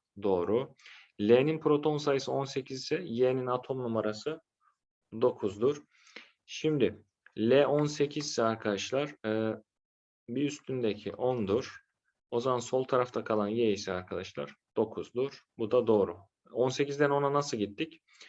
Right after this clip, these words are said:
İlk satırdan sonra arkadaşlar sekiz sekiz yukarıdan aşağıya artarlar. Oradan bulmuş olduk. Şöyle de bulabilirsiniz. İkinci yol.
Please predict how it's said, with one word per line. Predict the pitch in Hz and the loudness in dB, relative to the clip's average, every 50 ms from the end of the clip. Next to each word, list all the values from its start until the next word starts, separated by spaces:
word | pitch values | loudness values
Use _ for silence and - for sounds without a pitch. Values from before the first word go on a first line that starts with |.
| - - - - - _ _ _ - | -20 -20 -20 -20 -20 _ _ _ -12
İlk | 180 151 143 | -10 -8 0
satırdan | - - 139 131 - 143 131 135 143 139 | 2 4 4 4 4 2 4 4 2 2
sonra | 131 131 - 117 104 104 101 | 2 0 0 0 2 2 2
arkadaşlar | 101 101 - 110 110 107 - 151 | 0 0 -2 -4 -4 -4 -6 -8
sekiz | 151 - - - 123 - - - | -8 -4 -4 -4 -4 -4 -8 -8
sekiz | - - 110 101 101 95 95 | -4 -4 -4 -2 -4 -6 -8
yukarıdan | 104 101 - 104 95 90 95 98 | -8 -2 0 0 0 0 0 -2
aşağıya | 98 95 95 - 104 107 127 143 147 - | -2 -4 -4 -4 -4 -4 -4 -6 -8 -10
artarlar. | - 98 95 95 - - 95 90 95 117 143 156 - - _ _ | -10 -8 -8 -8 -8 -8 -10 -8 -8 -10 -12 -14 -16 -20 _ _
Oradan | 143 120 104 95 104 123 135 147 - - _ | -2 -2 0 0 -2 -4 -4 -4 -10 -8 _
bulmuş | 123 110 107 120 117 - 110 | -2 -2 0 -2 -4 -4 -4
olduk. | 101 87 82 - - - _ _ _ - - _ _ | -4 -4 -6 -12 -18 -20 _ _ _ -20 -20 _ _
Şöyle | - - 156 151 151 139 | 4 6 8 8 10 10
de | 123 113 | 10 8
bulabilirsiniz. | 107 104 101 101 95 95 92 98 - 139 135 | 8 8 6 4 4 2 -2 -4 -8 -8 -6
İkinci | 123 117 117 - 127 113 104 101 | -8 -8 -4 -2 -2 -2 0 0
yol. | 104 113 131 151 | 0 0 0 0